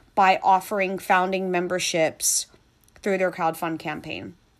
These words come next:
And so I've been talking to the founder of I Fund Women. Her name is Karen Kahn, and talking about setting up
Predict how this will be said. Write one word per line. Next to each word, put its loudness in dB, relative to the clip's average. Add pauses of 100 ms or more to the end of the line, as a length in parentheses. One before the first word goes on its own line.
(600)
And -6
so 2
I've 0
been 4
talking 2
to -2
the -2
founder 0
of 0
I 0
Fund 2
Women. -2 (320)
Her -2
name 0
is 0
Karen -2 (160)
Kahn, -4 (880)
and 0 (600)
talking 2
about 6
setting 2
up 2